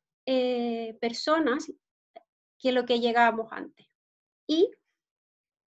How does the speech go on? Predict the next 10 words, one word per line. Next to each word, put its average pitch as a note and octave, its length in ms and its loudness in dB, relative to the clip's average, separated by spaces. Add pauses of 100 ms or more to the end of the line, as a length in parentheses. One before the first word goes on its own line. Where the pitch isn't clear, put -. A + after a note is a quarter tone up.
(140)
para D#4+ 280 8
eso E4 520 4
hemos C4+ 380 2
estado C#4+ 720 2
trabajando C4 600 4
en C4+ 140 2
distintos C#4 600 -4
ámbitos C#4 460 4
en C4+ 140 2
paralelo, C4+ 720 0